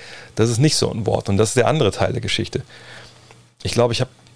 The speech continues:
was hab ich gestern gelesen? Was war die Zahl? Acht, acht Korbleger oder Abschlüsse am Ring,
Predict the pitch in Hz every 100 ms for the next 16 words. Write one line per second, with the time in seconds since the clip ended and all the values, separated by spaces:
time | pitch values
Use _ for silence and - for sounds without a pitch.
0 | _ - - - 123 - 117 113 110 110
1 | 113 117 - - 117 123 113 - - -
2 | - - _ _ - - - 120 - 120
3 | 123 123 98 98 120 - - 117 117 101
4 | 101 110